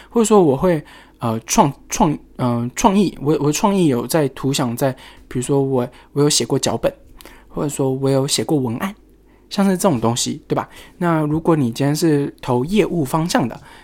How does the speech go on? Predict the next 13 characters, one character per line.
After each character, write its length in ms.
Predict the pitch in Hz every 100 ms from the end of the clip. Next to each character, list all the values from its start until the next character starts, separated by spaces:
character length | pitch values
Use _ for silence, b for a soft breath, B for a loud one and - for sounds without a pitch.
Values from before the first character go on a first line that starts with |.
| B
那 100 | 202
你 120 | 160
的 60 | 117
cover 320 | 160 160 175
letter 280 | 175 175 123
就 120 | 160
要 140 | 151 147
特 200 | - 160
别 160 | 113
写 180 | 120 113
到 240 | 135 135 B B B
说， 320 | - 143 127 -
呃， 300 | 127 120